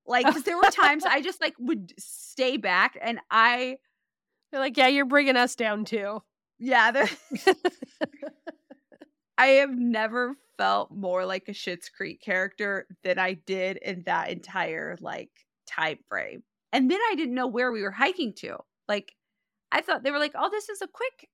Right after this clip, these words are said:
Speaker 1: just a little quick hike." And it wasn't. Like,
Speaker 2: It's
Speaker 1: not
Speaker 2: never a
Speaker 1: even
Speaker 2: quick hike.
Speaker 1: Never a quick hike.
Speaker 2: I
Speaker 1: It's
Speaker 2: like,
Speaker 1: Tennessee.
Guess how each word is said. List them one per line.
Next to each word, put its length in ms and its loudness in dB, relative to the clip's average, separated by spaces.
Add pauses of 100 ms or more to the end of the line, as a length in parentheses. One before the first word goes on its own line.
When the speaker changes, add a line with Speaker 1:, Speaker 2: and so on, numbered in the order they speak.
Speaker 1:
just 180 -12
a 60 -6
little 380 -8
quick 240 -8
hike." 300 -6
And 140 -2
it 100 -8
wasn't. 760 -6
Like, 120 -4
Speaker 2:
It's 100 -12
Speaker 1:
not 20 -4
Speaker 2:
never 360 2
a 60 -4
Speaker 1:
even 0 -
Speaker 2:
quick 320 -6
hike. 340 -2
Speaker 1:
Never 400 0 (120)
a 20 0
quick 280 -4
hike. 280 -4 (540)
Speaker 2:
I 260 4
Speaker 1:
It's 0 -
Speaker 2:
like, 100 0
Speaker 1:
Tennessee. 760 2